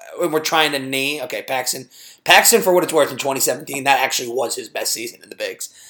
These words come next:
Uh, twelve and five, two ninety E R A. Kluber's the guy when, if you're naming the Cy Young winners with no teams or context, and someone's like, "A guy won two Cy Youngs in the two thousand tens," you're like, "Who the fuck are you talking about?"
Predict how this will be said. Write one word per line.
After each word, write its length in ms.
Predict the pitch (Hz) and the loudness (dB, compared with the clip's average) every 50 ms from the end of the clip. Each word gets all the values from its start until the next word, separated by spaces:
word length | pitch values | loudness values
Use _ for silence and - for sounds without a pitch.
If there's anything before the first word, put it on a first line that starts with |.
| - - - _ - | -20 -20 -20 _ -6
Uh, 220 | - 123 117 107 | -4 -2 -2 -2
twelve 240 | 107 - 151 135 123 | 0 2 2 2 2
and 100 | 120 110 | 0 -4
five, 220 | - 127 120 123 | -6 -8 -8 -8
two 100 | - 139 | -8 -10
ninety 200 | 120 117 110 107 | -8 -8 -8 -6
E 80 | 107 107 | -6 -6
R 80 | 107 101 | -6 -6
A. 60 | - - - - _ | -8 -10 -16 -20 _
Kluber's 380 | - 240 285 285 285 302 226 220 | 0 0 2 2 2 2 0 2
the 60 | 247 | 2
guy 260 | 185 202 185 190 190 170 | 4 6 8 8 8 8
when, 100 | 165 165 | 6 2
if 100 | 151 151 | 0 -2
you're 120 | 156 156 151 | -4 -4 -2
naming 300 | 156 156 160 165 156 147 | -2 -2 -2 -2 -4 -2
the 60 | 139 | 0
Cy 220 | - - 151 143 | 2 2 2 2
Young 240 | 135 131 135 135 143 | 2 2 0 -2 -2
winners 420 | 147 151 156 160 170 175 160 - - | -2 -4 -4 -4 -4 -6 -8 -6 -6
with 200 | 143 139 - 139 | -6 -6 -4 -2
no 260 | 143 139 135 139 135 | 0 0 0 0 -2
teams 400 | 139 - - 151 147 151 135 127 | -6 -8 -6 -6 -6 -6 -6 -6
or 60 | 127 | -8
context, 720 | - - 135 131 131 127 - 165 175 175 - - - - _ _ _ _ _ _ - | -6 -6 -6 -6 -6 -4 -2 -2 -2 -2 -4 -8 -10 -10 _ _ _ _ _ _ -8
and 100 | 139 123 | -2 2
someone's 320 | - 180 175 175 160 156 | 2 2 2 2 0 -2
like, 140 | 151 143 127 | -2 -4 -4
"A 60 | 127 | -6
guy 200 | - 156 175 196 | -4 -4 -2 -2
won 200 | 202 190 165 - | -2 -2 -4 -6
two 180 | - - 185 180 | -8 -8 -4 0
Cy 260 | - - 170 147 139 | 0 2 2 2 0
Youngs 180 | 147 156 135 127 | -2 -4 -4 -6
in 60 | 135 | -10
the 60 | 131 | -12
two 100 | - 151 | -10 -6
thousand 300 | 139 143 131 127 127 123 | -4 -4 -4 -4 -6 -8
tens," 260 | - 143 143 135 120 | -8 -8 -8 -8 -8
you're 120 | 127 117 120 | -10 -10 -12
like, 100 | - _ _ _ | -12 _ _ _
"Who 120 | - 247 427 | -18 -12 -10
the 120 | - - - | -8 -8 -8
fuck 400 | - - - - - - - - | -12 -10 -6 -6 -6 -6 -6 -10
are 40 | |
you 160 | 139 131 170 180 | -14 -16 -16 -14
talking 380 | - - - - 262 - - - - | -8 -6 -6 -6 -6 -8 -14 -20 -20
about?" 220 | - - - - | -20 -20 -20 -20